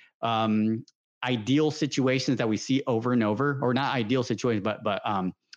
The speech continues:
common situations that we see over and over. When we say, "Go to social media and build that arm," what they do is they go and build Facebook, maybe, uh, Twitter, maybe Instagram, and they set up the, um, the profiles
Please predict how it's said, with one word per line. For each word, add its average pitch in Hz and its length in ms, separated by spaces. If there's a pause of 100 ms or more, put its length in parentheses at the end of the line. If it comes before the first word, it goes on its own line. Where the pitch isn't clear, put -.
(140)
common 147 340
situations 127 540
that 113 100
we 107 300
see 120 280
over 120 200
and 147 80
over. 117 180
When 117 160
we 107 80
say, 143 340 (400)
"Go 135 120
to 143 60
social 139 360
media 139 440
and 107 180
build 123 220
that 104 140
arm," 135 420
what 120 140
they 104 120
do 156 420 (240)
is 113 120
they 113 80
go 123 160
and 123 140
build 120 260 (400)
Facebook, 117 560
maybe, 107 360
uh, 90 320 (100)
Twitter, 120 420
maybe 104 460
Instagram, 135 580
and 120 100
they 110 80
set 143 220
up 156 220 (280)
the, 117 240
um, 101 460
the 110 100
profiles 123 680